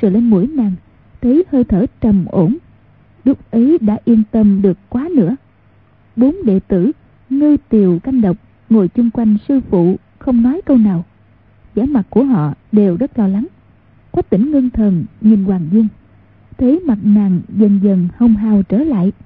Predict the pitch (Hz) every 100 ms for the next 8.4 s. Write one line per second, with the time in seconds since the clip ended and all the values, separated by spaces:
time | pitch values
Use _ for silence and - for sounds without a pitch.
0 | _ _ _ _ _ _ - 294 262 196
1 | 180 - _ _ 233 214 214 202 185 175
2 | 285 - _ _ _ _ _ _ _ _
3 | _ - 226 214 214 202 180 - 233 226
4 | 208 214 196 - _ - 233 226 359 -
5 | - 226 214 202 214 196 - _ _ _
6 | _ _ _ 294 415 - 247 202 170 _
7 | _ - 220 202 190 185 _ 233 185 220
8 | 359 262 208 170